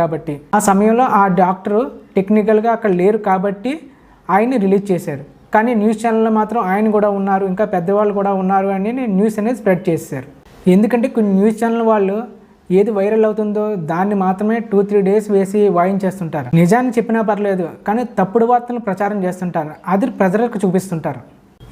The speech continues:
ఎందుకంటే ప్రజలు ఆ టూ త్రీ డేస్ చూసిందే నిజం అనుకుంటారు కాబట్టి ఆ కేసును వాళ్ళు ఎవరు ఫాలో అవ్వరు, టూ త్రీ డేస్ చూసి మర్చిపోతారు. కానీ ఆ టూ త్రీ డేస్లోనే ఆ తప్పుని నిజం అనుకుంటారు. అందుకే ఈ న్యూస్ ఛానల్ వాళ్ళు కాస్త నిజం తెలుసుకుని వేయాలి. మనం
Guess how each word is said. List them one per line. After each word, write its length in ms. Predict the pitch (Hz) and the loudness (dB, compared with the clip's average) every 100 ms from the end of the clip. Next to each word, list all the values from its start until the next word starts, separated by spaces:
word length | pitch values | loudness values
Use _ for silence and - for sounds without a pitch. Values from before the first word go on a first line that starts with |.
| 196 | 2
ఎందుకంటే 300 | 233 240 254 | 4 2 2
ప్రజలు 280 | 220 196 254 226 196 190 | 0 0 0 -2 0 0
ఆ 20 | 226 220 | 0 -2
టూ 100 | 220 233 | -2 -2
త్రీ 100 | 240 226 | 0 0
డేస్ 120 | 233 | 0
చూసిందే 340 | 233 220 220 233 214 | -4 -4 -2 0 0
నిజం 180 | 196 214 | 0 -2
అనుకుంటారు 380 | 202 208 202 190 | -2 0 0 0
కాబట్టి 380 | 190 185 185 190 190 - 196 | 0 0 0 0 0 -2 -2
ఆ 20 | 214 | 0
కేసును 300 | 208 208 262 | 0 0 0
వాళ్ళు 200 | 220 202 | 2 2
ఎవరు 160 | 196 226 254 | 0 -2 0
ఫాలో 220 | 190 202 208 | 0 0 -2
అవ్వరు, 180 | 180 165 | -4 -8
టూ 100 | 202 208 | -6 -4
త్రీ 120 | 208 208 | -2 0
డేస్ 180 | 202 220 220 | 0 0 -2
చూసి 200 | 214 277 | -4 -2
మర్చిపోతారు. 540 | 208 190 185 190 185 135 - - - | -2 -2 -2 0 -2 -4 -12 -20 -2
కానీ 140 | 226 240 | 0 0
ఆ 40 | 214 | 0
టూ 80 | 220 233 | -2 -2
త్రీ 100 | 240 233 | 0 2
డేస్లోనే 520 | 233 226 233 233 254 330 - - - - | 2 0 -2 -2 -2 -6 -14 -20 -8 0
ఆ 40 | 208 208 | 0 2
తప్పుని 280 | 202 240 285 | -2 -2 -2
నిజం 180 | 208 214 202 | 0 0 -2
అనుకుంటారు. 420 | 190 165 147 131 - 165 | -4 -6 -8 -10 0 2
అందుకే 240 | 185 247 226 | 4 4 2
ఈ 40 | 185 | 2
న్యూస్ 180 | 202 208 | 2 2
ఛానల్ 240 | 214 214 214 | -2 -2 0
వాళ్ళు 220 | 202 202 269 - - _ _ | 0 0 -4 -10 -20 _ _
కాస్త 220 | 180 185 190 | 0 0 -2
నిజం 180 | 175 233 226 | -2 -2 0
తెలుసుకుని 340 | 185 196 247 240 | 0 0 0 2
వేయాలి. 280 | 180 175 147 160 175 | 4 2 0 -4 -2
మనం 160 | 214 | -2